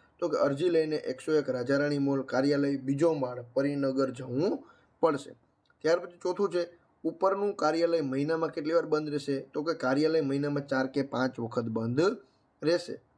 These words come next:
બરોબર? શનિવાર ચાર આવે, અમુકમાં પાંચ આવે, તો પાંચ વખત બંધ રહે, ચાર વખત બંધ રહે. પાંચમું છે કે આ જાહેરાતમાં વધુમાં વધુ કેટલી ઉંમરની વ્યક્તિને નોકરી મળશે? તો કે ભાઈ વય મર્યાદા આપેલી છે વીસથી ચાલીસ વર્ષ, તેથી વધુમાં વધુ ચાલીસ વર્ષની વ્યક્તિને નોકરી મળશે. પછી છઠ્ઠું છે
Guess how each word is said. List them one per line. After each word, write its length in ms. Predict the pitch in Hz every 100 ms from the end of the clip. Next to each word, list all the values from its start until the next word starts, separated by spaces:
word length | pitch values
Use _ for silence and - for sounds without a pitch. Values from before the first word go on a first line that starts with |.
| _
બરોબર? 180 | 170 202
શનિવાર 360 | - 151 160
ચાર 260 | 147 147 147
આવે, 160 | 143 139
અમુકમાં 340 | 143 139 143
પાંચ 240 | 143 143
આવે, 100 | 135
તો 140 | 127 156
પાંચ 300 | 151 185 190
વખત 180 | 147 143
બંધ 260 | 135 135
રહે, 80 | 131
ચાર 340 | 131 156 165
વખત 200 | 160 151
બંધ 300 | 135 131 131
રહે. 100 | 127 127 - _ - _ -
પાંચમું 320 | 156 175 175
છે 80 | 180
કે 100 | -
આ 100 | 165
જાહેરાતમાં 460 | 151 147 160 165
વધુમાં 360 | 135 131 175 165
વધુ 180 | 151 151
કેટલી 300 | 151 139 170
ઉંમરની 320 | 165 156 156
વ્યક્તિને 360 | 135 123 147
નોકરી 280 | 139 131 143
મળશે? 380 | 139 131 - 123 123 - - -
તો 80 | 160
કે 0 |
ભાઈ 140 | 185
વય 260 | 139 143 170
મર્યાદા 380 | 170 165 156 151
આપેલી 240 | 147 151
છે 60 | 143
વીસથી 360 | 127 135 147
ચાલીસ 320 | 139 147 151
વર્ષ, 200 | 156 147
તેથી 320 | - - 147 131
વધુમાં 460 | 113 120 156 156
વધુ 140 | 143 139
ચાલીસ 420 | 131 123 151 139
વર્ષની 280 | 131 135 135
વ્યક્તિને 540 | 120 113 131 139 185 - - _ -
નોકરી 240 | 127 135
મળશે. 380 | 147 160 147 - - _ _ _
પછી 200 | 147 170
છઠ્ઠું 320 | 151 170 175
છે 180 | 170 160